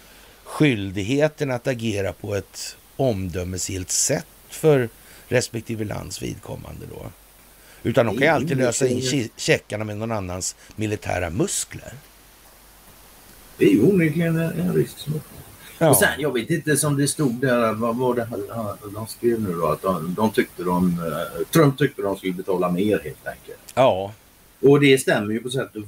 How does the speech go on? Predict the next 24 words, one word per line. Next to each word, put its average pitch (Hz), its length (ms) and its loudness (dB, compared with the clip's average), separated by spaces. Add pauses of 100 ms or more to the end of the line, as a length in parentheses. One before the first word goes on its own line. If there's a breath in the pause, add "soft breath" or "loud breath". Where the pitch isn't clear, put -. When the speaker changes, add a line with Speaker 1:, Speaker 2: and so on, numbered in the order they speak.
Speaker 2:
vis, 117 420 -4
men 123 160 0
vad 127 120 2
han 135 140 0
faktiskt - 500 -2
sa, 127 500 4
det 117 120 4
var 123 280 4
att - 140 -8
ni 110 100 -4
kanske 123 240 -6
skulle 113 260 -12
ta 131 60 4
och 98 140 6
betala 92 480 -2
det 98 180 -2
ni 87 60 -6
har 90 100 -2
lovat 110 280 -2
att - 140 -2
ni 185 100 2
ska 190 120 2
betala. 190 380 2 (280)
Speaker 1:
Ja, 107 540 4